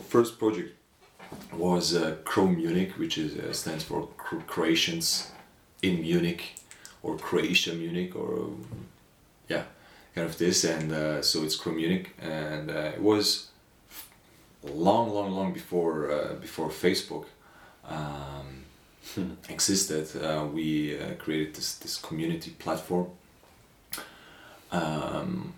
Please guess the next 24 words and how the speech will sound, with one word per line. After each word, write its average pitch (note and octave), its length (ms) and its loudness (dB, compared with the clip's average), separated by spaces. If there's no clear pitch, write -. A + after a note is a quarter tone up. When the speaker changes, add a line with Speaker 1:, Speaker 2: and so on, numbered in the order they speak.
Speaker 1:
social - 420 2
media E2 300 4
platform. E2+ 440 -2
Nobody D#2 500 -4
<laughs> - 40 -8
was - 360 0
talking G2+ 340 0
about F2 240 0
social F2+ 400 2
media, F2 340 2
<laughs> C#3 240 -4
which F2 200 0
is D#2 120 0
very E2 300 2
interesting, E2+ 480 -2
uh, E2+ 220 2
for F2+ 160 0
the F2+ 80 6
Croatians G2 680 4
in E2 200 -4
Munich. C#2+ 360 -10
So E2+ 240 2
all E2 640 4
those E2 380 0